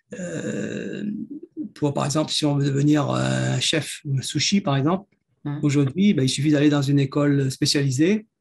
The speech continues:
Speaker 1: On fait deux ou trois ans dans une, dans un collège spécialisé et puis on, on ouvre son, son, son restaurant et, et on est très, un très bon sushi.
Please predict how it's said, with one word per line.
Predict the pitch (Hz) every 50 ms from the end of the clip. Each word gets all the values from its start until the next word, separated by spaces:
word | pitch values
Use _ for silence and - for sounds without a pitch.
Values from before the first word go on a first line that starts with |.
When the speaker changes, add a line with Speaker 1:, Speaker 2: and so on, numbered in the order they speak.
| _ _ _ _ -
Speaker 1:
On | 147
fait | - 151 143
deux | 135 147
ou | 151 156
trois | 151 - - 147 131 151
ans | 151 156
dans | 147 139
une, | 135 143 139 131
dans | 131 139 135 147
un | 139 139 - _ _ _ _ _ _ _ - - _
collège | - 143 143 147 143
spécialisé | 143 - - 139 - 143 131 127 123 147 180 196
et | 160
puis | - - 143 147 147
on, | 135 131 131 127 127 127 127 127 127 127 - -
on | 139 143
ouvre | 147 143
son, | 127 - - 135 127 127 123 131
son, | 135 - - - - 135 135 139 135 - - - _ _ _ _
son | - - 151
restaurant | 143 139 139 - 147 135 135 165 190 185 151
et, | 135 131 131 123 127 135 147 151 151 -
et | 196 156 135
on | 131
est | 139 127
très, | - - 151
un | 139 135
très | - - 151
bon | 131 139 139
sushi. | 139 - - 139 - - 135 127